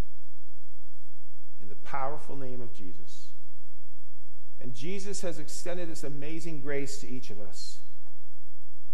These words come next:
So let us respond to God in living out our salvation, obeying his word,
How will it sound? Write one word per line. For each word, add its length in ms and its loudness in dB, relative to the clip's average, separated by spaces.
So 60 0
let 220 -2
us 200 0
respond 640 0
to 100 0
God 400 0
in 160 0
living 320 0
out 220 -2
our 100 -2
salvation, 720 0
obeying 640 0
his 280 0
word, 460 -2